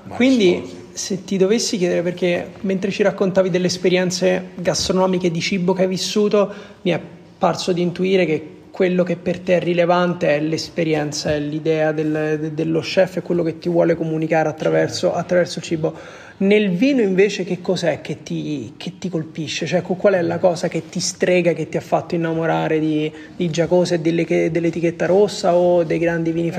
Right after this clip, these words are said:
Speaker 2: francesi che abbiamo
Speaker 1: non,
Speaker 2: menzionato prima?
Speaker 1: praticamente non l'ho mai, non mi ha mai deluso. Mai, mai, mai, mai. Ma neanche le altre, le, le bottiglie minori, eh. Cioè, ho sempre trovato un,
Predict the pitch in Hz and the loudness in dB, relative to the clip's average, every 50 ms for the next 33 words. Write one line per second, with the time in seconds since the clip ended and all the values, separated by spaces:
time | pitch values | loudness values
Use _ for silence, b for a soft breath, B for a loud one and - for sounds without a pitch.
0 | 165 160 - 190 185 175 - - 170 165 170 170 170 170 175 165 - - 185 175 | -4 -4 0 2 2 2 4 4 2 2 4 4 4 2 2 0 0 0 0 2
1 | 170 165 165 151 160 156 156 156 156 160 156 180 180 180 180 196 214 202 - - | 2 2 0 0 0 0 2 0 0 -2 -2 -4 -4 -2 -2 -4 -4 -4 -4 -2
2 | 170 160 160 156 156 151 151 151 151 156 165 175 175 165 160 151 143 139 135 135 | -2 -2 0 0 0 0 0 0 0 0 0 2 4 4 4 4 4 4 2 0
3 | 135 131 131 131 135 151 156 165 165 160 165 175 180 165 160 143 123 120 117 110 | 0 -2 -2 -2 -2 0 2 2 2 2 2 0 2 2 2 2 2 0 -2 -4
4 | 113 107 104 - - - - _ _ _ _ _ _ _ _ _ _ - 143 123 | -4 -6 -8 -8 -12 -20 -20 _ _ _ _ _ _ _ _ _ _ -8 -6 -6
5 | 120 135 127 127 127 120 110 107 107 110 - - _ _ _ _ _ _ _ b | -4 -4 -6 -6 -6 -8 -8 -10 -12 -14 -18 -20 _ _ _ _ _ _ _ b
6 | b b b b b b 147 160 190 208 202 - 190 151 143 139 147 147 - - | b b b b b b 0 2 2 2 2 2 2 2 4 4 2 2 0 0
7 | 127 127 120 120 117 110 110 110 117 117 117 110 120 - 113 113 113 113 110 107 | 0 0 2 2 2 2 2 0 0 -2 -2 -2 -4 -6 -6 -4 -4 -4 -4 -4
8 | 117 110 - 120 113 107 107 104 117 127 127 101 98 107 110 123 123 120 - - | -6 -6 -4 -2 -2 0 0 -2 -2 -4 -4 -4 -4 -4 -4 -4 -6 -8 -10 -16
9 | b b b b b b - 180 151 147 147 151 156 - - - 151 143 - - | b b b b b b -4 -2 -2 -2 -4 -6 -12 -16 -18 -16 -14 -8 -4 -2
10 | 202 196 - 175 160 151 151 143 139 135 135 127 - - - 147 165 165 165 160 | -2 0 2 4 4 6 6 4 4 2 0 -2 -4 -8 -4 -2 0 0 0 0
11 | 156 160 | -2 -2